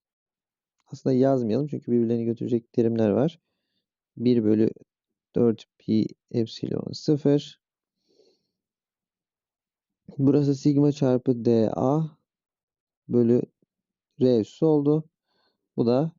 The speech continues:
bir bölü dört pi epsilon sıfır integral.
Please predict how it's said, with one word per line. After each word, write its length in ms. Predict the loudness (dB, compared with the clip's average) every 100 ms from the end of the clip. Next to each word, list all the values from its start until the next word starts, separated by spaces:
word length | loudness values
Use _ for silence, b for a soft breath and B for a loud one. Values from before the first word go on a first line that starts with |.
| _
bir 380 | -4 0 2 2
bölü 380 | 2 2 0 -2 _ _ _ _ _ _ -2
dört 400 | 0 2 -2 -6
pi 280 | -2 -2 -4 -12 _ _
epsilon 560 | -8 -8 -8 -8 -8 -10
sıfır 680 | -4 -4 0 0 -2 -4 -20 -20 _ _ -6
integral. 640 | -4 -2 -2 -2 -2 -2